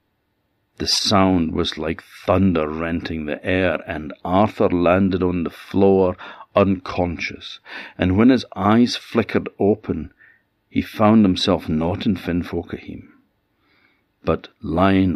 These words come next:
on a flat rock at Hammernes in Sandy, just where he'd been gathering the limpets when he was carried away by Auga. His eyes flickered open, and he saw standing in front of him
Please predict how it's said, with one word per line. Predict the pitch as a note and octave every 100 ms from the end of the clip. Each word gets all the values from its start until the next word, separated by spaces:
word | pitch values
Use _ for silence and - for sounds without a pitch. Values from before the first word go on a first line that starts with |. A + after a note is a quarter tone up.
| -
on | F2
a | D2
flat | - - - F2+ F#2 F#2+ F2 D#2
rock | F2 D#2+ _ - - _ _ _ _ _
at | F2+
Hammernes | - - F#2 F#2 D2 C#2 - - - _ _ _ _ _
in | G2+ F2+
Sandy, | - - F2 F#2 C#2 A#1+ _ _ _ _ _ _ _
just | - B2+ A#2 - -
where | G#2
he'd | G2 F#2
been | E2+ F2+ F2+
gathering | E2 F2 F2 E2 D#2 - _ _ _
the | D#2+
limpets | F#2 G2 - D2 -
when | F#2+
he | E2+
was | D#2+ D2
carried | - - E2+ E2 D#2
away | D#2 D#2 D2+
by | C#2 C#2+
Auga. | D2+ D#2+ F#2+ B1 - - _ _ _ _ - - - - _
His | A2 G2
eyes | A2 A#2+ -
flickered | - G2+ F2+ F2
open, | F#2+ G2+ G2
and | F2 F#2+
he |
saw | F#2 - G2+
standing | F2+ - - G2+ G2+ F2+ E2+
in | D#2
front | - F#2 F#2+
of | E2+
him | D2 C#2